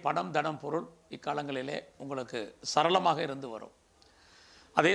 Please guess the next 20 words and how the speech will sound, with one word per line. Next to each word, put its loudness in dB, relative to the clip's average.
சமயத்தில் 2
அஞ்சு -2
எட்டுக்குடைய 0
குரு 4
உங்களுக்கு 0
ரெண்டாம் 2
இடத்தில் -4
சஞ்சாரம் 0
செய்யக்கூடிய -8
காலங்களிலே -4
குழந்தை 4
பாக்கியம் 0
இல்லாதவர்களுக்கு -4
குழந்தை -2
பாக்கியத்துக்கான -4
ஒரு -6
வாய்ப்பு 2
அமையும். -2
குழந்தைகளால் 6
நற்பலன்கள் 0